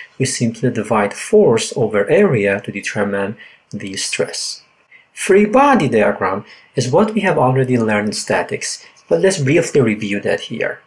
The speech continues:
Free body diagram is a technique that is used for determining the internal forces in structure, and there are basically three steps. First, we need to cut the structure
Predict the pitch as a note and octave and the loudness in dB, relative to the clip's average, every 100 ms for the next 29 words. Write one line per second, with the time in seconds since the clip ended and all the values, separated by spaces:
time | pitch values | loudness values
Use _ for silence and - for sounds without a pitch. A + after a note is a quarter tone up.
0 | _ _ _ - E3 F#3 A3 B3 B3 D3 | _ _ _ -2 0 2 4 4 4 2
1 | B2 A2 G#2+ G#2 G2 G#2 - A2 A2 C3+ | 4 4 2 0 -2 -2 -6 -6 -4 -2
2 | B2 - F#3+ - C#3 B2 G#2 G#2+ G#2+ G#2+ | -4 -2 -2 0 0 0 -2 -4 -4 -4
3 | - G#2 G2 - B2 B2+ C#3 C#3+ B2+ - | -4 -4 -4 -2 0 2 2 2 2 2
4 | C3+ C3+ B2+ - F3+ E3+ - G2 G#2 - | 0 2 0 -2 -2 -2 -2 -2 -2 -6
5 | - - _ A#2 G#2 - G2+ F#2 - G2 | -16 -20 _ -6 -4 -2 0 0 -2 -4
6 | - - _ _ B2+ A#2 B2 A#2+ A#2 C#3+ | -6 -10 _ _ -2 0 2 2 2 2
7 | D#3 E3 D#3+ D3+ C#3 - C3 A2 - - | 0 -2 -2 -2 -2 -2 -2 0 -2 -2
8 | - - - - _ - D3+ G#3 - - | -4 -4 -10 -12 _ 0 4 4 2 -6
9 | - - - - C#3 C#3+ D3 C3+ C3+ - | -18 -20 -20 -2 0 2 0 -4 -4 -4
10 | A#3+ A#3+ - - - A#2+ - - F#2 F#2+ | -4 -2 -2 -2 0 0 0 -2 0 -2